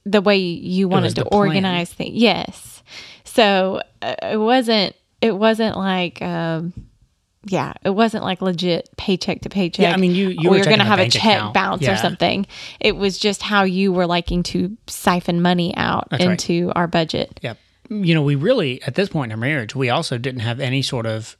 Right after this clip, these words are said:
Speaker 2: we really were not very good at talking about money.
Speaker 1: No,
Speaker 2: Like,
Speaker 1: we
Speaker 2: let's
Speaker 1: weren't
Speaker 2: be
Speaker 1: good
Speaker 2: honest.
Speaker 1: at talking about anything.
Speaker 2: Well, no, that's, that's, yeah, that's true. <laughs> Uh, but we weren't,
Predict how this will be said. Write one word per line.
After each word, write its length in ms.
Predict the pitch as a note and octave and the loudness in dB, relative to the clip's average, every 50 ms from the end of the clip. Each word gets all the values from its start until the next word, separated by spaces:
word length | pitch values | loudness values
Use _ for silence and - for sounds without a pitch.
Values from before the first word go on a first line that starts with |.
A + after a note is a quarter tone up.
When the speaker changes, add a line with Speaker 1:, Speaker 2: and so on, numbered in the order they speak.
| _ _ - | _ _ -2
Speaker 2:
we 140 | D#3 D3+ E3 | 0 2 2
really 240 | E3+ C4 C#4+ A3+ D3+ | 2 2 2 2 2
were 140 | B2 B2+ | 0 -2
not 100 | B2+ B2+ A#2+ | -4 -4 -2
very 140 | B2 A#2 A2 | -4 -4 -2
good 220 | G#2+ A#2+ A2 A2 | -4 -4 -4 -4
at 80 | A2 - | -4 -4
talking 280 | - A2+ G#2 A2 A2 | -4 -4 -4 -4 -8
about 160 | A2 G2+ G#2 | -10 -10 -10
money. 260 | A#2+ A#2+ A2 A#2 F3+ F3+ | -10 -12 -12 -12 -4 0
Speaker 1:
No, 280 | G#3+ G#3+ A3 A3 F#3 - | 2 2 2 2 0 0
Speaker 2:
Like, 120 | C3 - | 0 0
Speaker 1:
we 60 | A#3 C#4+ | 2 2
Speaker 2:
let's 60 | E4 | 2
Speaker 1:
weren't 120 | F4+ D4 | 2 2
Speaker 2:
be 60 | C4+ | 2
Speaker 1:
good 80 | - D4+ | 2 2
Speaker 2:
honest. 160 | C#4+ - - | 2 0 0
Speaker 1:
at 20 | C#3+ | -2
talking 260 | B3+ B3+ - C4 B3+ | -4 -2 -2 -2 -2
about 200 | B3 A#3 G#3 - | -2 -2 -4 -4
anything. 760 | E3+ F#3+ A3 G#3+ - - - - - - - - C#3+ C3 C#3+ | -2 -2 -2 -4 -4 -6 -8 -10 -10 -6 -4 -2 -2 0 2
Speaker 2:
Well, 340 | D3+ D3 C#3 C#3 C#3+ - - - - | 2 2 2 0 -2 -6 -10 -10 -6
no, 420 | - F3 C#3+ B2+ B2 A#2+ B2 B2 B2+ | -4 -2 -2 -2 -2 -4 -6 -8 -8
that's, 300 | B2+ A#2+ B2 C3+ - - - | -10 -10 -10 -12 -14 -14 -12
that's, 300 | - D#3+ A#2+ A2 - - C4+ D#4+ - D#3+ | -8 -8 -8 -8 -4 -2 0 0 0 0
yeah, 160 | A#2+ G3+ G#3+ - - - D4 | -4 -6 -8 -10 -12 -12 -10
that's 260 | F#3+ - E4 D4+ - | -2 0 0 0 0
true. 240 | - A#4+ - A#2+ - - | -2 -2 -2 -4 -4 -6
<laughs> 60 | C4+ - - - - - _ - | -6 -8 -10 -16 -20 -18 _ 0
Uh, 500 | F#3 D3+ D3+ D3 C#3 C#3 D#3 F3 F3 E3 | 2 2 4 2 2 0 -2 -2 -2 0
but 200 | D#3+ F#3 G#3 G3 | 0 0 2 2
we 140 | F3+ F3 E3 | 2 2 2
weren't, 340 | D#3 F3 F#3+ G3+ A3 - | 0 0 0 0 -2 -4